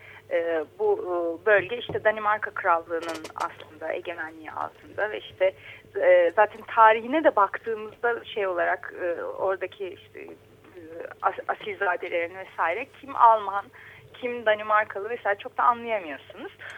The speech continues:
Fakat çok da savaşların olduğu, çekişmelerin olduğu da bir yer aynı zamanda. Özellikle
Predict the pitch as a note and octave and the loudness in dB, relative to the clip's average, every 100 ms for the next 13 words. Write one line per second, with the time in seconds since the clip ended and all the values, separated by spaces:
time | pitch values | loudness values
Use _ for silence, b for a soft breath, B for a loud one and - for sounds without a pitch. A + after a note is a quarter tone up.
0 | B - F4 F4+ - E4+ - D4+ - C4 | B 8 8 6 2 0 -2 -4 4 8
1 | C4 - B3+ B3+ C4+ A3+ F#3+ A3+ B3+ A#3 | 6 4 -8 -6 -2 -2 -2 -8 -12 -12
2 | - - A3+ A3+ A#3 G3+ G3 G#3 B3+ C4 | -10 -10 -8 -6 -4 -4 -4 -4 -8 -8
3 | D4+ B3+ A#3 A3+ F3+ D#3 D3 C#3+ C#3+ G#3 | -8 -2 6 10 10 8 2 -6 -6 -6
4 | B3 A3+ A3+ C4+ F#4 - G#3+ B3+ | 0 6 6 6 -2 0 4 4